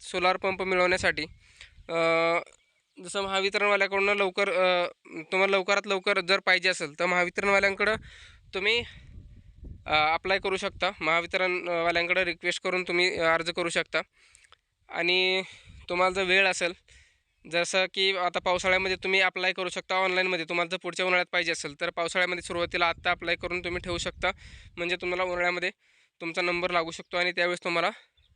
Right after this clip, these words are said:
सोलार पंप मिळू शकतो. आणि, अ, दुसरी गोष्ट म्हणजे जसं पाच एच पीचा पंप, आता हे हा तीन एच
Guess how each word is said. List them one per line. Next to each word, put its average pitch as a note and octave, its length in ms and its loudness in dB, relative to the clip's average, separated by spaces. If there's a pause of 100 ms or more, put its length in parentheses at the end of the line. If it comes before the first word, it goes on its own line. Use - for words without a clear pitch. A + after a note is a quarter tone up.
(380)
सोलार F3+ 300 2
पंप F3+ 240 -2
मिळू F3+ 200 4
शकतो. D#3+ 320 -8 (420)
आणि, G3 460 2
अ, E3+ 560 0
दुसरी F#3 240 -2
गोष्ट G3 200 -2
म्हणजे G3 320 2 (300)
जसं G3 140 -8
पाच F#3 280 -2
एच F#3+ 140 -2
पीचा G3 180 -2
पंप, F3+ 320 -8
आता E3+ 240 -2
हे F3 120 4
हा F3 160 2
तीन F#3+ 280 -4
एच F3+ 120 -4